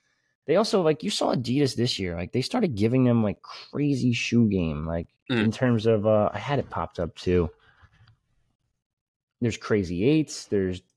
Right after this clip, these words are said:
Speaker 1: um, here it is, where is it? They have the cr-, the, uh, the Dame Crazy Ones, uh, oh no, I'm sorry, I'm sorry, the Dame P Es that are floating around. There's cr-,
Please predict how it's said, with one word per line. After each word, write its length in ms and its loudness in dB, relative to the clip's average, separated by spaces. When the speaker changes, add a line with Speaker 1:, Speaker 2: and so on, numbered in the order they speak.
Speaker 1:
um, 680 0
here 200 -2
it 80 -4
is, 220 -6
where 120 -8
is 180 -12
it? 180 -20
They 60 2
have 100 4
the 60 2
cr-, 200 -10
the, 220 0
uh, 300 6
the 120 2
Dame 400 2
Crazy 380 0
Ones, 800 0
uh, 800 2
oh 80 -2
no, 100 2
I'm 100 0
sorry, 280 0
I'm 80 -12
sorry, 220 0
the 60 -4
Dame 280 0
P 420 2
Es 100 -2
that 120 0
are 60 0
floating 340 0
around. 280 -2
There's 160 -6
cr-, 260 -20